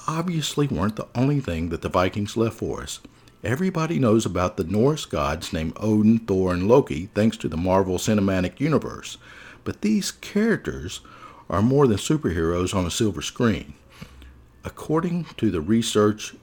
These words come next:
archaeologists have conducted so far, the traditions of Norse mythology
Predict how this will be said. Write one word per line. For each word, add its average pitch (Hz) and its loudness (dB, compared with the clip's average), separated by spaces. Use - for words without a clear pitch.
archaeologists 85 0
have 78 -8
conducted 87 -6
so 90 -4
far, 73 -8
the - -8
traditions 156 -2
of - -6
Norse 120 4
mythology 110 0